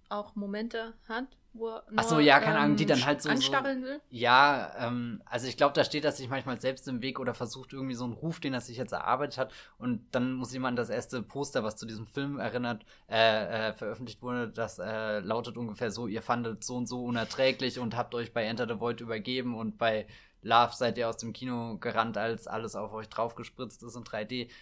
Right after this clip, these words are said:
Speaker 2: Dann probiert jetzt Climax aus." Und irgendwie so, dass, ja, ich weiß nicht, ich glaub, wenn er sich davon ein bisschen verabschieden würde und das nicht so penetrant unterbringen würde, sondern halt wirklich die,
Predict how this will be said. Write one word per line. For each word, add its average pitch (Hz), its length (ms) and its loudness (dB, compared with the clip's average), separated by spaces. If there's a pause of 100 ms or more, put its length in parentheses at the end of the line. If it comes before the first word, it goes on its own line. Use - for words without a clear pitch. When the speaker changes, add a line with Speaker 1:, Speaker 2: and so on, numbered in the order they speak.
(300)
Speaker 2:
Dann 123 200 6
probiert 127 440 4
jetzt 123 240 4
Climax 120 460 2
aus." 131 340 0
Und 117 480 -4
irgendwie 127 320 -2
so, 120 180 -2
dass, 123 260 -4 (300)
ja, 110 180 0
ich 120 120 -2
weiß 117 160 2
nicht, 120 240 -4
ich 107 120 -14
glaub, 123 180 2
wenn 127 100 4
er 127 80 0
sich 131 140 -8
davon 127 640 0 (280)
ein 123 120 -6
bisschen 135 520 0 (100)
verabschieden 127 680 -2
würde 113 180 -4
und 104 80 -4
das 110 140 -6
nicht 120 120 -10
so 113 120 -12
penetrant 127 580 0
unterbringen 107 600 -6
würde, 110 160 -4
sondern 113 440 -6
halt 117 240 -2
wirklich 185 300 2
die, 139 160 -12